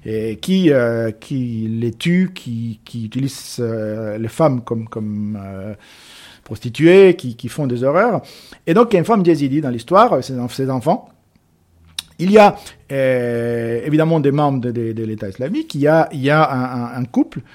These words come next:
un couple, euh, de jeunes gens, euh, très amoureux, dont la fille a une voix, une très belle voix et aimerait avoir une voix magnifique parce qu'elle veut être chanteuse. Et vous verrez ce qui va se passer.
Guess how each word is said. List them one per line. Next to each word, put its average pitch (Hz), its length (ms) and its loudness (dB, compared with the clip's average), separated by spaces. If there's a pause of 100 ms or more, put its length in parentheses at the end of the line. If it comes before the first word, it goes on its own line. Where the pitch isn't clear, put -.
(200)
un 120 140 -6
couple, 147 460 -4 (220)
euh, 104 800 -8
de 117 160 -4
jeunes 139 220 -2
gens, 165 220 0 (300)
euh, 113 880 -6
très 180 200 0
amoureux, 143 420 0
dont 156 300 0
la 131 160 -2
fille 170 540 -2
a 127 240 -4
une 123 480 -4
voix, 139 420 4 (100)
une 117 120 -6
très - 160 0
belle 170 120 4
voix 147 280 6
et 147 340 4
aimerait 156 360 4
avoir 147 340 6
une 131 140 -2
voix 147 160 6
magnifique 131 600 -4
parce - 160 -14
qu'elle 131 360 -4
veut 135 180 0
être 143 160 -8
chanteuse. 117 500 -6 (680)
Et 90 360 -12 (500)
vous 95 80 -16
verrez 104 220 -6
ce - 80 -10
qui 107 100 -14
va 87 80 -12
se 87 80 -18
passer. 113 320 -12